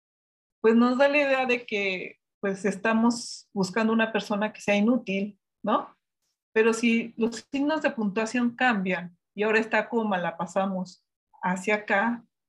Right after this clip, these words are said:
dice, "Solicito empleada. Inútil representarse sin referencias".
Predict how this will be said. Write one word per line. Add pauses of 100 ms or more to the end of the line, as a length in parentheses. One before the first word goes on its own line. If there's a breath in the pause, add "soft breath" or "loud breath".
(140)
dice,
"Solicito
empleada. (540)
Inútil
representarse
sin
referencias".